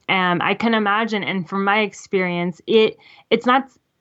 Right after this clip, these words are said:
experiencing burnout is not an isolated situation where it just happens at work and stays at work. It affects literally every part of your life. Um, and so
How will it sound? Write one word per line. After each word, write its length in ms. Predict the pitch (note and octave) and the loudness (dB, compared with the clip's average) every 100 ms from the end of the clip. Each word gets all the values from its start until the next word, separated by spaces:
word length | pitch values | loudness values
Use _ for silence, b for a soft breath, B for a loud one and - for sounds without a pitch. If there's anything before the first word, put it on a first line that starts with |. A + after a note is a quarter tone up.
| _ - F3+ _ _ - | _ -12 -12 _ _ -12
experiencing 460 | - - A#3+ B3 A#3 | -12 0 2 2 2
burnout 360 | G3+ G3+ F3+ E3+ | 4 4 2 2
is 80 | |
not 120 | F#3 F3+ | 0 -2
an 100 | E3+ | 0
isolated 600 | - F#3 F3 F3 F3 E3+ | -2 -2 -2 0 0 0
situation 560 | E3 D#3+ E3+ F3 E3 E3 | -2 0 2 2 2 2
where 120 | E3+ | 2
it 100 | E3 | 2
just 140 | F3 | -2
happens 360 | - G#3 G#3+ G3 | 0 0 2 0
at 120 | F3+ | 2
work 200 | F3 E3 | 0 0
and 100 | E3 | -4
stays 180 | D#3 F3 | 0 2
at 160 | F3 - | 2 2
work. 260 | F3 - - | 0 -2 0
It 240 | G3 F3+ | 2 2
affects 420 | G3 - G#3 - | -2 -2 -2 -2
literally 440 | G3+ G#3+ A3 G3 - | 0 2 2 0 -2
every 240 | F3+ G3 | -2 -2
part 320 | - - F#3+ | -2 2 2
of 100 | F#3 E3+ | 2 0
your 100 | F3 | 2
life. 380 | F#3 F3 E3+ - B B B B | 2 2 -2 -16 B B B B
Um, 600 | F#3+ F3+ F3 F3 E3+ - - _ | 2 4 4 2 0 -4 -10 _
and 240 | - F3 F3+ | -2 0 0
so 540 | - F#3 F3 E3+ E3 | 0 2 4 4 2